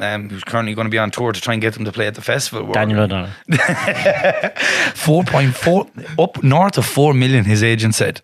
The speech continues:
Speaker 1: to get, just to get us off the email, just to, just to, just to outprice us, because it was just an inconvenient gig. And if we were to get him to do it,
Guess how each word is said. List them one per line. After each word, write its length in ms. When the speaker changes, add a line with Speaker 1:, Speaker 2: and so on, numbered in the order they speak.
Speaker 1:
to 140
get, 320
just 200
to 60
get 180
us 100
off 180
the 180
email, 300
just 220
to, 80
just 240
to, 240
just 200
to 60
outprice 440
us, 200
because 320
it 40
was 80
just 200
an 100
inconvenient 580
gig. 320
And 160
if 180
we 160
were 140
to 120
get 140
him 80
to 80
do 200
it, 180